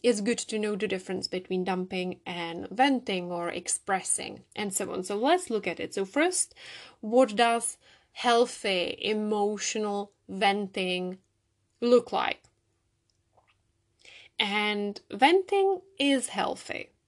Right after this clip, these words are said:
Like, sometimes we really need to get things off our chest, and then you feel lighter. Or when you are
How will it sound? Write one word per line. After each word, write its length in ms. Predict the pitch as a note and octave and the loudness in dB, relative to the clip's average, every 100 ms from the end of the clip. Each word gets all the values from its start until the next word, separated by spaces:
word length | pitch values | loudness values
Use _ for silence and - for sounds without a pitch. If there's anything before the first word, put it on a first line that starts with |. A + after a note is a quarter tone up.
| - | -2
Like, 240 | - G3+ | 0 0
sometimes 540 | - A#3+ A#3+ C4 A#3+ A3+ | 2 2 4 4 4 2
we 140 | A#3 | -2
really 360 | A3 A3+ A3+ G#3+ | 2 2 2 0
need 300 | G3+ G3+ G3 | 0 -2 -4
to 140 | G#3+ | -6
get 200 | F#3+ G3 | -4 -4
things 360 | - G3 F#3+ - | -4 -4 0 0
off 140 | F#3 - | 0 -2
our 220 | F#3+ F3+ | 0 -2
chest, 520 | F#3 - - C#4 - - | -4 -2 0 -2 -6 -8
and 260 | F#3 G3 F#3+ | -4 -4 -2
then 180 | F#3+ | 0
you 160 | G3 F#3 | 0 -2
feel 300 | F#3 G3 F3+ | -4 -6 -6
lighter. 540 | E3+ C#3 E3+ - C#4 F4+ _ _ _ - - - - | -6 -8 -8 -6 -6 -6 _ _ _ -20 -20 -18 -2
Or 180 | A3 G#3+ | 0 2
when 220 | G3+ G3 | 0 0
you 160 | G3 | 0
are 220 | G3 G3 | 2 0